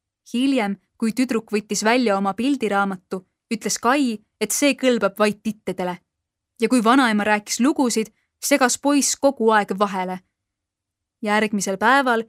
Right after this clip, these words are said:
hiilis ta tänaval kõndiva naise selja taha, pani paari prille ette ja matkis teda. See tuli tal nii hästi välja,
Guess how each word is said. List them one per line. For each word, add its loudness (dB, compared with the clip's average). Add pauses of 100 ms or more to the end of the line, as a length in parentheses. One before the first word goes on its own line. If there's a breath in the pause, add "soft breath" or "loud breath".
(240)
hiilis 0
ta -4
tänaval 2
kõndiva 0
naise 0
selja 2
taha, -2 (300)
pani 4
paari 4
prille 0
ette -4 (260 soft breath)
ja 2
matkis 0
teda. -6 (680)
See 4
tuli 0
tal 2
nii 4
hästi -2
välja, 0